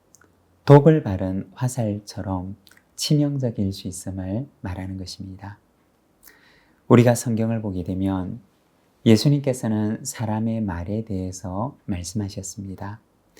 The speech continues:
사람의 입으로 들어가는 것이 그 사람을 더럽게 하는 것이 아니라 사람의 입에서 나오는 것이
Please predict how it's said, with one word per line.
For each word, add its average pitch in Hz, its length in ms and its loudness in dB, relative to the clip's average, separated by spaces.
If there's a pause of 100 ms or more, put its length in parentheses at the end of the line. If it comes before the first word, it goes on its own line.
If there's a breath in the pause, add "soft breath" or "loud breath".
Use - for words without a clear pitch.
(480 soft breath)
사람의 135 460 6
입으로 139 460 -2
들어가는 95 400 -4
것이 90 500 -6 (280)
그 - 100 -6
사람을 98 640 -4
더럽게 98 440 -8
하는 98 220 -6
것이 95 240 -10
아니라 92 520 -10 (760)
사람의 110 540 2
입에서 135 560 -2
나오는 98 480 -2
것이 92 500 -8